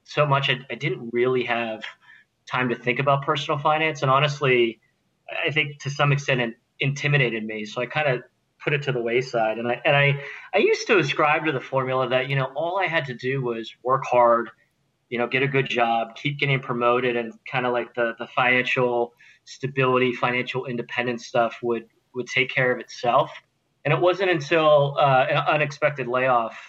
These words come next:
uh, in two thousand twelve that I really had to start thinking about, uh, personal finance and how it related to me, um, and, and some of the basics, like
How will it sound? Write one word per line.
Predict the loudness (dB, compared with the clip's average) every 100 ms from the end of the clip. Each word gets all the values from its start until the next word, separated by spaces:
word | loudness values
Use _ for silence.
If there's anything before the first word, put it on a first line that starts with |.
| -8
uh, | -2 -2 -2
in | -8
two | -12 -12 -6
thousand | -4 -4 -8
twelve | -8 2 4 4 2 -2 -10 -20 -20 _ _ -2
that | 0
I |
really | 0 0 -2 -2
had | -2 -2
to |
start | -2 2 2 0 -8
thinking | -4 -4 -2 0 0
about, | -2 -2 0 2 0 -2 _ _ _ -2
uh, | 0 0 0
personal | -2 0 -2
finance | 2 2 2 2 -2 -4 -10
and | -8
how | -2 0 0
it | -2
related | -2 0 0 -2 -6
to | -4
me, | 0 2 0 -4 -10 _ _ _ 0
um, | 4 6 4 4 -2 -10 _ _ -6
and, | -2 -2 0
and | 0 -2 -8
some | -4 -2
of |
the | -2
basics, | -4 -4 -4 -6 -10 -6
like | -4 -4 -6